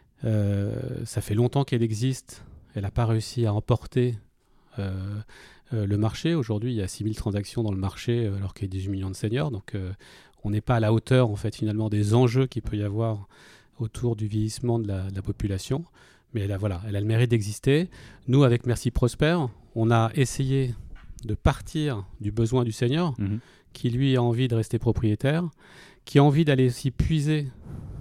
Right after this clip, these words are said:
Speaker 1: dans ce patrimoine
Speaker 2: Dans ce,
Speaker 1: immobilier
Speaker 2: dans
Speaker 1: qui
Speaker 2: cette
Speaker 1: est
Speaker 2: réserve de cash, quelque part, hein.
Speaker 1: bah,
Speaker 2: Ouais.
Speaker 1: cette réserve de
Speaker 2: Mhm.
Speaker 1: cash, mais qui
Speaker 2: Mhm.
Speaker 1: est bloquée, euh,
Speaker 2: Mhm.
Speaker 1: voilà, et qui coûte, euh, en plus assez cher.
Speaker 2: Mhm.
Speaker 1: Et puis, il est attaché aussi à l'idée de transmettre,
Speaker 2: Mhm.
Speaker 1: de transmettre à ses enfants.
Speaker 2: Oui.
Speaker 1: Pourquoi ? Parce que, bah, finalement, il a trimé toute sa vie.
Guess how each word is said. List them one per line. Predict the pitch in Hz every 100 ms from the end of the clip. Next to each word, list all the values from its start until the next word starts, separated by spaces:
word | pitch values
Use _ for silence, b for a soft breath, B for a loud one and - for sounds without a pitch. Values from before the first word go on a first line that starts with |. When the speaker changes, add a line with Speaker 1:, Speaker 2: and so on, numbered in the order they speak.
| -
Speaker 1:
dans | - 117
ce | 120
patrimoine | - 123 - 123 127
Speaker 2:
Dans | 117 113
ce, | 110
Speaker 1:
immobilier | 113 131
Speaker 2:
dans | 95
Speaker 1:
qui | - 104
Speaker 2:
cette |
Speaker 1:
est |
Speaker 2:
réserve | 110 107 113 110
de | 101
cash, | 160 151 -
quelque | 98 -
part, | - 80
hein. | 92 -
Speaker 1:
bah, | 110
Speaker 2:
Ouais. |
Speaker 1:
cette | 117 117
réserve | 120 120 110
de |
Speaker 2:
Mhm. | 123
Speaker 1:
cash, | 190 196
mais | 107
qui | 120
Speaker 2:
Mhm. |
Speaker 1:
est | 101
bloquée, | 110 - 143 131
euh, | 101 98 104 B B B
Speaker 2:
Mhm. | 98 90
Speaker 1:
voilà, | 127 175
et | 117
qui | -
coûte, | 117 139 - -
euh, | 107 104 113 120
en | 110
plus | 127 120
assez | 110 110
cher. | - 160 175 98
Speaker 2:
Mhm. | 95 - - b b
Speaker 1:
Et | 127
puis, | - 180
il | 143
est |
attaché | 135 135 123 170
aussi | 139 - 147
à |
l'idée | 127 123
de | -
transmettre, | - 147 180 165 - - - - - -
Speaker 2:
Mhm. | 104 90 _ 117
Speaker 1:
de | 110
transmettre | - 110 127 139
à | 117
ses | - 101
enfants. | 104 165 117
Speaker 2:
Oui. |
Speaker 1:
Pourquoi ? | 104 147 147
Parce | 139 -
que, | 113
bah, | 104
finalement, | - 117 117 135
il | 104
a |
trimé | 95 - 110 107
toute | 180
sa | - 110
vie. | 117 175